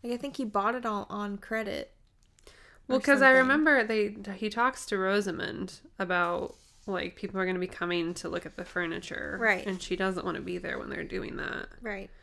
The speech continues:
Speaker 2: So is that what he means? Like, taking on the
Speaker 1: I
Speaker 2: upholsterer's credit? Like, ca-, like,
Speaker 1: Like, I
Speaker 2: getting
Speaker 1: think they're
Speaker 2: the furniture
Speaker 1: calling him
Speaker 2: back?
Speaker 1: on the credit he has, and they're like, "We're gonna come get your stuff if you can't
Speaker 2: Okay.
Speaker 1: pay us." Oops.
Speaker 2: I just, I didn't understand. There was, like, talk about a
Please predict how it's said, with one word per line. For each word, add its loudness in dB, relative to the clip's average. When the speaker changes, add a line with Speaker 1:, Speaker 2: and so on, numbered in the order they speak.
Speaker 2:
So 4
is 6
that 8
what 6
he 4
means? 0
Like, -2
taking -2
on -2
the 0
Speaker 1:
I -2
Speaker 2:
upholsterer's -6
credit? -2
Like, -6
ca-, -10
like, -10
Speaker 1:
Like, -2
I 6
Speaker 2:
getting 4
Speaker 1:
think 2
they're 8
Speaker 2:
the 2
furniture 6
Speaker 1:
calling 2
him 0
Speaker 2:
back? 2
Speaker 1:
on -2
the -6
credit 0
he -6
has, -8
and -6
they're -4
like, -6
"We're 0
gonna -4
come -8
get -4
your -12
stuff -2
if -16
you -8
can't -4
Speaker 2:
Okay. -6
Speaker 1:
pay -2
us." -10
Oops. 0
Speaker 2:
I 8
just, -2
I 6
didn't 0
understand. -2
There 2
was, -4
like, -2
talk 0
about 2
a -4